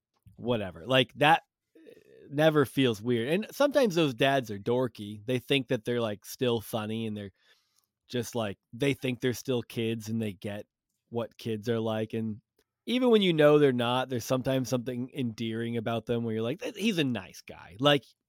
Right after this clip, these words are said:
y-, you don't give him too much of a hard time. You don't really talk about him behind his back. And you might be like, "That guy's kinda dorky, but, you know, he, he's nice and no one really has a problem with him." But when you're, like, it's, like, a generation above, but when you're, like, the,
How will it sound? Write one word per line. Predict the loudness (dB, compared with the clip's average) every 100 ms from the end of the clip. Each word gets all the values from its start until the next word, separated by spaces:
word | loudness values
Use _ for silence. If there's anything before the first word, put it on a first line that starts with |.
| _ -12
y-, | -12 _ _ _ _
you | -4 -2 4
don't | 4 4
give | 6 6
him | 6
too | -2
much | 0 0
of | 2
a |
hard | 2 2 0
time. | 0 0 0
You |
don't | -2
really | -2 -2
talk | -2 -2
about | -4
him | -4
behind | -4
his | -6
back. | -6 -6 -6 -6
And | -4
you |
might | -2
be | -2
like, | -4 -4
"That | -2
guy's | 0 0
kinda | -2 0 0
dorky, | 0 -2 -2 -6
but, | -4 -6 _ _ _ _ _
you | -2
know, | 0
he, | 0
he's | -2 -6
nice | -4 -6 -8 -8
and | -10 -10 -4
no | -2
one | -2 -4
really | -4 -6
has | -10
a |
problem | -12 -12 -12 -12
with | -14
him." | -14 -6
But | -6 -6 _ _ _ _ _ _ _ _ _
when | -2 2
you're, | 4
like, | 4 2 0 _ _ _ _ -14
it's, | -2
like, | -2 -2 _ _ _ _ -16
a | -6
generation | 0 2 4 4 2 -2
above, | -2 0 0 0 -2
but | -4
when | 0
you're, | 2
like, | 0 0
the, | -4